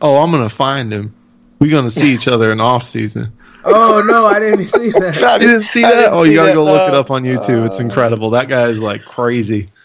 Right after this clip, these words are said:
Speaker 1: Well, I'm telling you, the
Speaker 3: Uh,
Speaker 1: way these guys play, I mean, man, they're tough to go against. I mean, and we keep talking the Blake Bortles factor, but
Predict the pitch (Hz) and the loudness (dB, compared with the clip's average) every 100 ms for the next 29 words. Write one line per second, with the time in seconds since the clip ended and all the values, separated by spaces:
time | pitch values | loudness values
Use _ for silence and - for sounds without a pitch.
0 | _ _ _ _ _ _ _ _ _ _ | _ _ _ _ _ _ _ _ _ _
1 | _ _ - 107 113 151 151 120 110 120 | _ _ -6 -6 -4 -4 -2 -2 2 2
2 | 143 147 151 147 - 147 147 147 143 110 | 2 0 0 -2 -2 -2 0 0 -2 -6
3 | 117 113 104 113 113 131 127 113 - 113 | -6 -4 -2 0 2 0 0 -2 -2 2
4 | 107 104 98 92 95 - - - 110 107 | 2 2 0 -2 -4 -12 -10 -2 2 2
5 | 104 104 120 117 123 - 120 110 107 101 | 2 2 2 2 0 2 -2 -2 -2 0
6 | 110 113 113 113 113 117 113 - 120 120 | 0 0 0 0 4 2 0 -2 -2 0
7 | 120 104 | 0 0